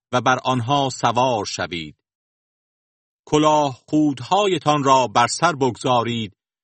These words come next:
و در صف بایستید. نیزه‌های خود را تیز و زره‌های خود را بر تن کنید.» خداوند می‌پرسد: «اما این چیست که من می‌بینم؟» آنها با وحشت عقب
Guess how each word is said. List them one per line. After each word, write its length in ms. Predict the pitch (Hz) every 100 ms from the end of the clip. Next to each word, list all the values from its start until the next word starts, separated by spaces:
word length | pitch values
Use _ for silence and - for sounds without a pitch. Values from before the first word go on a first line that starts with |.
| _
و 80 | 131
در 140 | 139 135
صف 320 | - 170 156 -
بایستید. 680 | 151 113 95 - 101 78 73 _ _ _ _ _ _ _ -
نیزه‌های 640 | 113 113 107 120 151 151
خود 260 | 143 147 123
را 200 | 135 131
تیز 540 | 127 156 156 143 - _ _ _ 127
و 100 | 131
زره‌های 720 | 127 143 127 156 180 165 143
خود 240 | 151 123
را 200 | 131 123
بر 200 | 104 113
تن 280 | - 143 131
کنید.» 440 | - 92 85 76 _ _ _ _ _ _ _ _ _ -
خداوند 640 | 123 120 107 139 147 147
می‌پرسد: 680 | 131 131 - 120 - 143 139 _ _ _ 120
«اما 420 | 123 123 127 120
این 180 | 135 127
چیست 540 | - 175 180 139 -
که 120 | - 117
من 180 | 117
می‌بینم؟» 680 | 107 107 101 98 95 90 78 _ _ _ _ _ _ -
آنها 560 | 113 113 123 139 160 156 _ _ _
با 280 | 117 127 120
وحشت 500 | 131 120 - 170 180 -
عقب 240 | 131 123